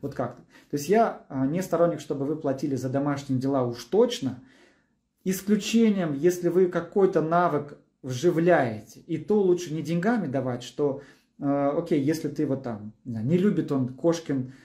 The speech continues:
лоток убирать, да, но вот вам важно, чтобы он это делал, можно поначалу поощрять как-то,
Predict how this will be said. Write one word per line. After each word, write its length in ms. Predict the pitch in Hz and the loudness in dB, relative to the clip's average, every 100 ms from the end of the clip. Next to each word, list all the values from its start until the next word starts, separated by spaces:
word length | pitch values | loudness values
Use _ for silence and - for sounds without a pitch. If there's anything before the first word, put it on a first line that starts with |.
| _ _ | _ _
лоток 540 | - 151 156 156 - | -2 -2 2 2 2
убирать, 400 | 120 123 117 107 | -2 -4 -4 -6
да, 160 | 120 143 | -4 -2
но 140 | 135 | -2
вот 180 | 135 143 | -4 -4
вам 180 | 147 147 | -2 0
важно, 300 | 160 143 127 | 0 0 -4
чтобы 280 | - 120 120 | -6 -6 -6
он 80 | 117 | -6
это 140 | 120 | -8
делал, 460 | 120 208 214 139 - _ _ _ | -2 0 0 -4 -12 _ _ _
можно 460 | - 135 170 175 139 | -6 0 2 2 -2
поначалу 840 | 131 127 131 165 147 127 120 - 127 | -2 0 0 0 -2 -2 -4 -8 -6
поощрять 540 | 139 139 156 190 220 | -2 -2 0 0 0
как-то, 600 | - 165 165 156 143 - | 0 -2 -2 -2 -2 -4